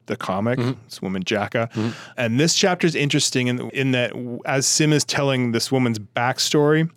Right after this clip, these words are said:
Speaker 1: he would deviate from the comics format completely and have maybe a single illustration on the page alongside long pieces of text,
Speaker 2: Right.
Speaker 1: like, written as though it were a novel.
Speaker 2: Sure,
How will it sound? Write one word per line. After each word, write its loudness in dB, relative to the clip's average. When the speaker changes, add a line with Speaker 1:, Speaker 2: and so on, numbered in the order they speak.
Speaker 1:
he 0
would 2
deviate 4
from -2
the 0
comics 0
format 0
completely 0
and -2
have -2
maybe -2
a -8
single 2
illustration 0
on -2
the 0
page 0
alongside 0
long 4
pieces 0
of -6
text, -6
Speaker 2:
Right. 0
Speaker 1:
like, -2
written -2
as -2
though 2
it 2
were 0
a 0
novel. 2
Speaker 2:
Sure, -2